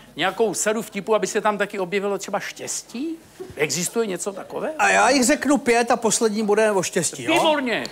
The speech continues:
Speaker 1: to je ono.
Speaker 2: To je úplně nejlepší. <laughs> Eh, pán odsedí patnáct let za neúmyslný zabití v kriminále, tam se úplně převrátí a,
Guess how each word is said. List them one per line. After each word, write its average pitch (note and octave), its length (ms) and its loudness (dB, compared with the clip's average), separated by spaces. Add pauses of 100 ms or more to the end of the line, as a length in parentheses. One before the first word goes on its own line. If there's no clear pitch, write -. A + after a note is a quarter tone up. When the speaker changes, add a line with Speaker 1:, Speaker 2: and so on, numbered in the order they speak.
Speaker 1:
to B3 60 4
je C#4 80 6
ono. A#3 240 4 (340)
Speaker 2:
To C4 60 2
je C4+ 120 4
úplně B3+ 440 2
nejlepší. G#3 680 0
<laughs> A#3 300 0 (560)
Eh, D#3+ 600 4 (140)
pán G3 460 2
odsedí F#3+ 420 0
patnáct D#3+ 500 0
let F3+ 160 2
za D#3+ 120 2
neúmyslný D#3 640 -2
zabití D#3 560 -2
v - 100 -6
kriminále, D#3+ 640 0
tam D#3+ 140 -2
se A3 120 2
úplně A3+ 400 0
převrátí F3+ 840 0
a, E3 100 -4